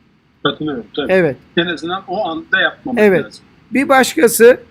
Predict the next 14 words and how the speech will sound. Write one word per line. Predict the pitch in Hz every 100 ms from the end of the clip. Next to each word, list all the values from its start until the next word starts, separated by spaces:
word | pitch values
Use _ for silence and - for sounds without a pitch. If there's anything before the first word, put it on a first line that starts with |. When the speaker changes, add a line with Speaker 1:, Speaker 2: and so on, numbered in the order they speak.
| _ -
Speaker 2:
başkalarının | 220 - 269 269 285 285 311
yanında | 285 240 233 269
hiç | -
kimseyi | - 220 - 220
eleştirmeyin. | 214 196 190 - 196 165 170 165 302 - _ _ _ _ _ _ _ _ _ 147
Ge-, |
Speaker 1:
Kesinlikle | 196 180 165 135
katılıyorum. | 220 165
Speaker 2:
geri | 202 220 226
bildirimde | 226 196 220 220 220 214
söylediğimiz | 214 208 202 196 202 202 208 -
prensip, | 202 185 180 - 208 - _ _ _ _ 175
geri | 190 214 254
bildirim | 220 180 202 208 214